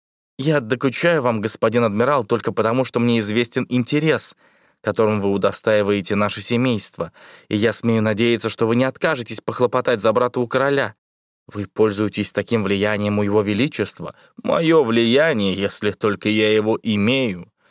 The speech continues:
с живостью перебил его адмирал. "Мое влияние зиждется на том, что я только с законными просьбами обращаюсь к его величеству". При этих словах он обнажил голову.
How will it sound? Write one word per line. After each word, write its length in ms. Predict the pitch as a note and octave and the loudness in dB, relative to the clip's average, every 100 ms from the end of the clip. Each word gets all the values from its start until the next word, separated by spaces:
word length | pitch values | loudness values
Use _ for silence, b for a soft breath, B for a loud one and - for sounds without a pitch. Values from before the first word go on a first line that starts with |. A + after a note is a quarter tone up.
| b | b
с 80 | G2 | -6
живостью 460 | G2+ A2 G2 - F2 | 0 0 0 -4 -4
перебил 360 | G2 G2 G2 | -2 0 0
его 220 | F#2 F#2 G2 | 0 2 2
адмирал. 540 | F#2 G#2 F#2+ D#2+ - _ _ _ _ _ - | 2 0 0 -2 -8 _ _ _ _ _ -4
"Мое 380 | - E3 D#3+ | 0 4 4
влияние 800 | A#2 A2 C3 C#3+ D#3+ G#2 G2 F#2 - - | 4 2 2 2 2 0 -2 -2 -6 -12
зиждется 640 | G2+ G2 A2+ G2 G2+ - | -6 -2 -2 -2 -4 0
на 160 | A2 G#2+ | 0 0
том, 280 | C3+ C#3+ A2 | 2 0 0
что 200 | - F#2+ | -4 -4
я 180 | G#2 F#2+ | -2 -2
только 480 | G#2 G2+ G#2+ G2 - b b b | -2 -2 0 -2 -2 b b b
с 100 | - | -6
законными 680 | F#2+ G2+ G#2 B2+ B2+ B2+ B2 | -2 0 0 2 2 2 2
просьбами 600 | A#2+ C3+ D#3 A#2+ G#2 G#2 | 0 2 2 2 0 0
обращаюсь 680 | G2 G2+ G2 - G2 F#2 - | 2 2 0 0 2 2 -2
к 60 | A2 | -2
его 180 | G2 | 0
величеству". 760 | F#2+ G2 F2+ - E2 - - - _ _ _ _ - | 0 0 -6 -10 -14 -16 -18 -20 _ _ _ _ -2
При 160 | G2 | 0
этих 240 | F#2 F#2+ E2+ | 0 -4 -4
словах 420 | F#2+ G2 G#2 - | 0 2 2 0
он 120 | G2 | -2
обнажил 460 | F#2 F#2+ F#2 F#2+ F#2 | 0 0 0 -2 -2
голову. 440 | F#2+ E2+ D#2+ - | -4 -4 -8 -20